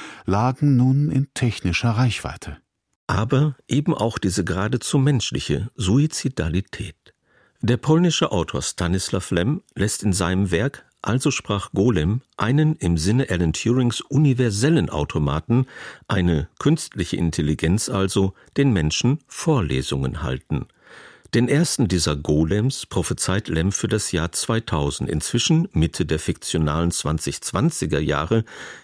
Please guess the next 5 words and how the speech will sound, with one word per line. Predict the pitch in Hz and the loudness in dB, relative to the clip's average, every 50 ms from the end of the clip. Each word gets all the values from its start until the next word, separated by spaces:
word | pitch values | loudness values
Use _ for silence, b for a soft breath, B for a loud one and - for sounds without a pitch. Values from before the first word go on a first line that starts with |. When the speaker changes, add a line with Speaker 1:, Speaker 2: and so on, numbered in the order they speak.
| B B | B B
Speaker 2:
ist | - 156 - - - - | -2 -2 -2 -2 -6 -2
bereits | - 101 90 92 98 95 - - 87 | -2 0 2 0 0 0 -2 -4 -4
Golem | 80 - 85 87 85 87 95 95 101 107 - _ _ _ | 0 2 4 4 4 4 4 2 2 2 0 _ _ _
vierzehn | - - - - - 98 101 - - - - - 78 - 69 62 - 92 - - | -18 -14 -10 -4 -2 -2 -2 -2 -4 -8 -6 -4 -4 -4 -4 -6 -8 -10 -12 -8
aktiv. | - - - - - - - 135 - - - _ _ | -8 -8 -8 -8 -12 -12 -16 -16 -20 -20 -20 _ _